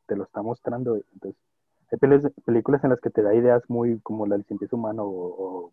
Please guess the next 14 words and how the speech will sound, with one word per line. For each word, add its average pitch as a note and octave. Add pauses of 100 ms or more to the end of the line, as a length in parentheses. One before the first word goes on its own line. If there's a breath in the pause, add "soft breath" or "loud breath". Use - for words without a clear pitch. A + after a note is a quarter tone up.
(160)
no G2+
sé, A2
no G2+
sabría G#2+
decir -
qué -
otra, B2 (520)
pero A2
te, -
o G2+
sea, G2 (140)
la G#2
trama G#2+
te A2